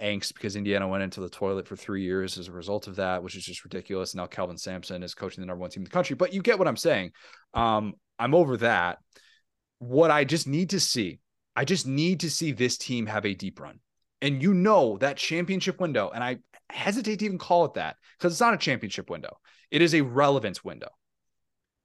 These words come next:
Indiana's got Trace Jackson Davis, one of the best Indiana players ever,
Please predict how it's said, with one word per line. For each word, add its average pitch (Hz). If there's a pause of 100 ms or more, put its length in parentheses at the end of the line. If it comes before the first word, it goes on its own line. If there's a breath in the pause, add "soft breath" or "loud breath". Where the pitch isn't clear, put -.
Indiana's 143
got 123 (320)
Trace 139
Jackson 127
Davis, 110
one 107
of 110
the 107
best 107
Indiana 104
players 95
ever, 113